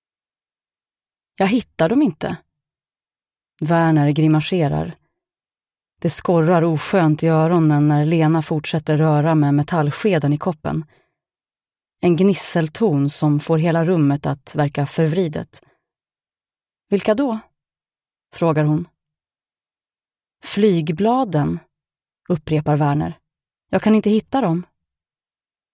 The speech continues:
Femtio pappersblad med dotterns ansikte tryckt i klara, desperata färger.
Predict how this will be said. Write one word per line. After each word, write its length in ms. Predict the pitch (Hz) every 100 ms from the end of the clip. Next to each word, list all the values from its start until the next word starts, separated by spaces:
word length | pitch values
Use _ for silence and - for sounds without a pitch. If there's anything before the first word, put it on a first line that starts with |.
| _ _ _ _ _ _ _ _ _ _ _ _ -
Femtio 540 | 240 214 190 - 247
pappersblad 760 | 214 165 156 143 170 180 165
med 160 | 156 156
dotterns 520 | 170 160 - 175 160
ansikte 580 | 165 151 - 175 - 180
tryckt 360 | - 156 - 156
i 40 |
klara, 500 | - 196 170 165 175
desperata 640 | 156 156 - 170 160 151
färger. 520 | 151 151 143 147 165